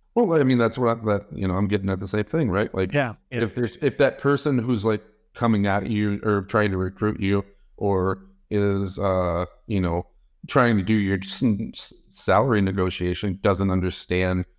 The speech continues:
Speaker 1: you know, how some of this stuff works, it's like, what's, like, maybe those aren't the people you wanna be working for anyways. That's my,
Speaker 2: Yeah.
Speaker 1: that's my take on it. That's how I, that's how I run my, my business and my, <laughs> you know, my life. But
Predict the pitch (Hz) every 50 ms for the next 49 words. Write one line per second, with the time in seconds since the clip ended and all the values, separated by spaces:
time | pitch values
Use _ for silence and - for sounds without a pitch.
0 | _ _ _ - - 98 90 85 82 78 - - _ - - - - - _ -
1 | _ _ _ - - - - - - - 98 95 90 - 101 98 92 90 87 -
2 | - - 90 82 - - 110 123 113 101 95 - 90 82 - 87 90 87 90 95
3 | 95 - - - - _ _ _ _ _ _ _ _ - 104 104 113 104 104 95
4 | 98 95 95 87 85 90 92 90 - - - - 101 92 95 87 85 85 85 82
5 | 82 82 82 87 82 82 80 - 82 78 - 85 82 92 113 107 - - - -
6 | - - _ _ _ _ _ _ _ _ _ _ _ _ _ _ _ _ _ -
7 | 123 131 120 127 - 165 156 139 139 - 117 110 104 110 110 - 110 104 95 92
8 | 90 87 85 85 101 104 - - 90 90 82 87 87 92 - - _ _ _ _
9 | _ _ - 123 - - 107 95 98 95 98 95 95 90 90 85 90 95 95 95
10 | 92 - - 113 107 110 98 98 85 80 76 - 82 85 82 95 101 95 95 107
11 | 104 - - 196 190 - 196 196 226 - 208 208 190 196 - - - - _ _
12 | - 107 101 98 92 95 101 101 104 95 90 87 85 87 - - - - - 85
13 | - - _ _